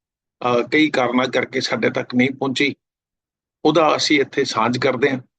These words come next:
ਇੱਕ ਐਸਾ ਪਲੇਟਫਾਰਮ ਤਿਆਰ ਕੀਤਾ ਹੈ ਵੀ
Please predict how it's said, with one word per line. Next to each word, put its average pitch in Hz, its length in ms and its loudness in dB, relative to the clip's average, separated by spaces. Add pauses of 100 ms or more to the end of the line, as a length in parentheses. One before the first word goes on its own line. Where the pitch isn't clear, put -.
(280)
ਇੱਕ - 160 -4
ਐਸਾ 151 240 0
ਪਲੇਟਫਾਰਮ 147 500 -2
ਤਿਆਰ 131 240 0
ਕੀਤਾ 131 280 -2
ਹੈ 127 100 -2 (800)
ਵੀ 147 140 2